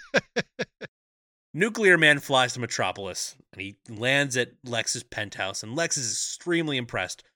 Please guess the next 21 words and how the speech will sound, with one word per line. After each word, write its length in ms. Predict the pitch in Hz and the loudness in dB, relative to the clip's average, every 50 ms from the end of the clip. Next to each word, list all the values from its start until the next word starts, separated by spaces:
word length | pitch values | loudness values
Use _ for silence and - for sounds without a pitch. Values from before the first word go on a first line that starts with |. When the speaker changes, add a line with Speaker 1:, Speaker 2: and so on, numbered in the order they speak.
| _ _ _ _ - | _ _ _ _ -6
Speaker 2:
with 240 | 131 135 135 - | -2 0 0 0
himself. 600 | - 117 113 104 - 101 87 87 - - - - _ _ _ _ _ _ _ _ - | -2 -6 -6 -6 -6 -6 -8 -8 -10 -12 -12 -14 _ _ _ _ _ _ _ _ 2
Speaker 1:
As 160 | - 139 123 | 4 4 4
he 80 | 117 131 | 4 0
usually 360 | 135 151 170 185 165 170 208 | 0 2 2 2 2 2 2
is. 300 | 302 339 147 - - - _ _ _ _ - | 2 2 0 -2 -4 -8 _ _ _ _ -14
Speaker 2:
He's 180 | - 127 110 113 | -12 -10 -10 -10
like, 140 | 120 117 - | -10 -10 -6
"Oh, 80 | - 202 | -2 0
I 240 | 175 143 123 127 127 | 2 2 4 2 2
am 140 | 107 101 | 0 -2
so 300 | 98 - - - 156 147 | -4 -4 -2 0 0 -2
great. 380 | 139 123 120 113 98 95 98 - | -2 -2 -2 -2 -2 -2 -4 -4
Look 220 | 156 175 175 - | -2 -2 0 0
at 80 | 160 139 | -2 -4
this 220 | - 117 107 - | -4 -6 -6 -6
thing. 280 | - - 104 87 85 82 _ - | -4 -4 -4 -4 -6 -10 _ -10
He's 100 | - 175 | -10 -6
got 220 | 180 175 165 160 156 | 0 2 2 2 2
my 160 | 165 170 170 | 0 -2 -2
voice." 500 | 151 175 175 135 92 78 - - - - | 0 2 2 2 2 2 0 0 0 -2